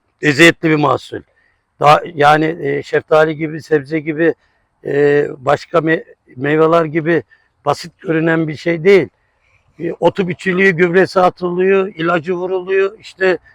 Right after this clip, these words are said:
tırpanı atılıyor. Hepsi bunlar sonuç itibariyle maliyetli işler. En sonunda,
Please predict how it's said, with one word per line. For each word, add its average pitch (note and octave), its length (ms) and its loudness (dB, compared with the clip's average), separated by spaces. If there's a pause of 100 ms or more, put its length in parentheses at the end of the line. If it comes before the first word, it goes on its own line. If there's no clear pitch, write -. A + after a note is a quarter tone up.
(140)
tırpanı F#3 480 2
atılıyor. F#3 520 -2 (420)
Hepsi F#3+ 400 2
bunlar F3+ 360 0 (340)
sonuç F3+ 400 -2
itibariyle D3+ 500 -2
maliyetli E3+ 640 0
işler. F#3+ 400 0 (760)
En A3 220 4
sonunda, E3+ 680 0